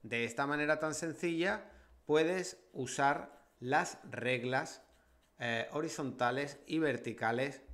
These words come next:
para trabajar con sangrías y márgenes en Microsoft Word. En el caso de que quieras desactivarla, tan solo tendríamos que acudir aquí a vista, ¿vale?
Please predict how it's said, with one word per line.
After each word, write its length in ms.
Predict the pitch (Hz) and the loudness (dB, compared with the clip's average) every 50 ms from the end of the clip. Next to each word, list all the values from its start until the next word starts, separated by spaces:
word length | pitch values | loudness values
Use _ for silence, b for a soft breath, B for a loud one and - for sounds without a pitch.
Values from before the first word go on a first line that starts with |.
| - - - | -12 -8 -4
para 220 | - 113 110 113 110 | -2 0 0 0 -2
trabajar 600 | 117 113 110 113 107 - - 127 120 107 - - | -2 -2 -2 -2 -4 0 0 0 0 0 0 -2
con 200 | 120 135 139 135 | -2 -2 -2 -2
sangrías 760 | - 139 131 127 117 120 117 120 120 135 151 156 - - - - | -4 -4 -4 -2 -2 -2 -2 0 0 -2 -2 -4 -6 -12 -14 -14
y 140 | 180 - | -12 -10
márgenes 680 | 107 107 110 117 117 - - 139 135 143 143 139 - - - | -8 -4 -2 -2 -2 -4 -6 -6 -6 -6 -6 -8 -12 -10 -6
en 200 | - 151 156 151 | -4 -4 -2 -4
Microsoft 540 | 135 120 - - 110 101 - - 117 104 101 110 | -4 -6 -6 -8 -8 -8 -8 -8 -8 -8 -6 -2
Word. 260 | 127 131 117 104 - B B B B B B B | -2 0 0 -2 -4 B B B B B B B
En 120 | 123 123 | -4 -2
el 200 | 127 123 120 120 | 0 -2 -2 2
caso 400 | - 147 147 151 - - 110 101 | 4 4 4 4 2 -4 -10 -10
de 200 | - 113 117 113 | -6 -4 -4 -4
que 120 | 110 104 - | -4 -4 -4
quieras 480 | 131 127 123 113 107 101 - - - | -2 -2 0 0 -2 -4 -6 -12 -10
desactivarla, 920 | - 127 120 - 147 143 - - 160 160 165 165 165 165 165 180 180 175 - | -8 -8 -6 -4 -6 -6 -4 -4 -2 2 4 4 4 4 2 0 0 -2 -4
tan 140 | 113 113 | -8 -8
solo 320 | 110 - 131 127 120 117 117 | -6 -6 -4 -4 -4 -4 -4
tendríamos 540 | 117 110 110 110 120 117 117 110 107 - - | -6 -6 -4 -2 -2 -2 -2 -4 -6 -6 -6
que 80 | 117 | -6
acudir 460 | 110 - - 113 110 120 120 113 - - | -6 -4 -4 -4 -2 -2 -2 -4 -4 -4
aquí 300 | - 110 110 - - 123 | -4 -4 -2 -2 -2 0
a 80 | 123 123 | 0 2
vista, 640 | 135 156 160 160 - - - 185 214 214 - b b b b b b b b b b b - | 2 0 -2 -4 -4 -4 -4 -2 -2 -4 -8 b b b b b b b b b b b -6
¿vale? 440 | 113 117 120 131 151 185 208 208 | 0 4 4 6 6 4 0 -2